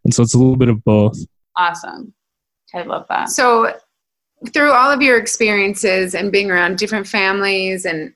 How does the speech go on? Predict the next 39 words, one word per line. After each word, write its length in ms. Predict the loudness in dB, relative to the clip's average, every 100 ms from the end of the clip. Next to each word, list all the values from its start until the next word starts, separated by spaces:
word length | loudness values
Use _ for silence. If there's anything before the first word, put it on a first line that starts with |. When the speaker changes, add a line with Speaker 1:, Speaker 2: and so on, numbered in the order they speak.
| -4
Speaker 3:
everything 380 | -2 -2 -4
you've 160 | -4 -4
been 160 | -2 -2
through, 160 | -2
do 140 | 0 0
you 100 | 0
feel 160 | 2
like 220 | 0 2
you're 160 | 2 2
a 60 | 2
very 280 | 2 2
self-aware 580 | 0 0 -2 0 2 2
person 640 | 0 -6 -6 -6 -6 -6 -10 _ -6
personally? 680 | -4 -2 -2 -2 -2 -4 -10 _ _ _ _ _ _ _ _ 0
Speaker 1:
Yeah, 340 | 4 6 4 2 2
I 80 |
do. 260 | 4 4 4 0 -8 -10 -10 -14 -16 -20 -20 _ _ _ _ -6
Speaker 3:
Is 200 | -6 -2
this 200 | -4 0
something 580 | 0 2 2 2 2 2
that 220 | 0 0 -10 _
you've 200 | -4 -2
worked 320 | 2 0 2
on, 260 | 2 2 2
or 480 | 2 2 4 4 0 -4 _ -10
is 300 | -2 -2 0
it 220 | -2 -4 -10
just 320 | -2 0 0 0
having, 600 | 0 0 0 0 0 0
going 420 | 0 2 -2 0
through 220 | 2 2
these 240 | 0 -2
experiences, 920 | -4 -6 -4 -2 -2 -4 -4 -4 -4 -6
it's 220 | -8 -6
just 200 | -8 -6
come 180 | -4 -2
natural 380 | -4 -4 -8 -8
to 100 | -10
you? 220 | -10